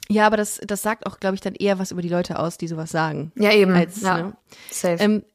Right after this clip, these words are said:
Speaker 1: d-, äh, erzählst du, also, erzählst du noch Hintergründe zu, zu deiner Freundin oder geht's dann, oder ist dann dieses Musikvideo das, was du von deiner Beziehung preisgibst? Oder bist du da, seid ihr da offen irgendwie in der, äh, Kommunikation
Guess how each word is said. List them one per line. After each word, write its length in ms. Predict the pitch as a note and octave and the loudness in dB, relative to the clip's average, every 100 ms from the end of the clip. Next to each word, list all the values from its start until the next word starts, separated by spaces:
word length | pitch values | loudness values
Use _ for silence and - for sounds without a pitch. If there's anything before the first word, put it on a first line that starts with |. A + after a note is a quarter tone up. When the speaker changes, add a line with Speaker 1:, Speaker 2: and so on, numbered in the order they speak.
| _ | _
Speaker 1:
d-, 120 | - - | -14 -8
äh, 280 | A#2 G3+ - | -6 -6 -4
erzählst 540 | G3+ - B3 A#3+ - | -6 -2 -4 -2 -4
du, 260 | B3 A#3 - - - | -2 0 -2 -6 -6
also, 360 | G3+ G3+ G3 F#3 _ - - | -2 0 -2 -4 _ -16 -12
erzählst 320 | G3+ A#3 - | -6 -6 -2
du 40 | A3 | -4
noch 120 | G3+ | -2
Hintergründe 640 | A3 A#3 C#4+ A3+ B3+ C4+ | -4 -2 -4 -2 -2 -2
zu, 220 | C4 - A3+ | -6 -8 -8
zu 160 | - A#3 | -6 -4
deiner 200 | A3+ G#3+ | -2 -4
Freundin 340 | - A3+ B3 | -2 0 0
oder 120 | G#3+ | -2
geht's 220 | G3+ G#3 A3+ | -4 -6 -4
dann, 240 | G#3 F#3+ | -4 -4
oder 200 | G3+ G3 | -4 -4
ist 140 | - | -4
dann 100 | G#3+ F#3+ | -4 -4
dieses 280 | F#3 F#3+ | -6 -6
Musikvideo 560 | G#3 A3 - G#3+ G#3 G#3 | -4 -4 -4 -6 0 0
das, 280 | F#3+ G3+ - | 0 -4 -6
was 120 | G3+ | -8
du 100 | G3+ | -8
von 160 | - F#3 | -4 -2
deiner 200 | F3+ F3 | -2 -4
Beziehung 360 | F3 - F3+ | -6 -4 -4
preisgibst? 680 | - F3+ D#3+ - F3 - - | -4 -6 -6 -8 -12 -12 -8
Oder 140 | F#3+ F3+ | -4 -4
bist 160 | F#3+ | -4
du 40 | F3+ | -2
da, 260 | F3 F#3 G3 | 0 0 -2
seid 120 | F#3 | -4
ihr 40 | F3 | -4
da 120 | F3+ | -4
offen 340 | E3+ - E3 - | -4 -6 -6 -4
irgendwie 300 | E3+ E3+ E3+ | -6 -4 -4
in 80 | D#3+ | -2
der, 240 | D#3 E3 _ - - _ | -4 -6 _ -20 -20 _
äh, 140 | - F3 | -8 -6
Kommunikation 920 | - F#3 E3+ - F3 - F3+ E3+ | -2 0 0 -4 -6 -2 -2 -2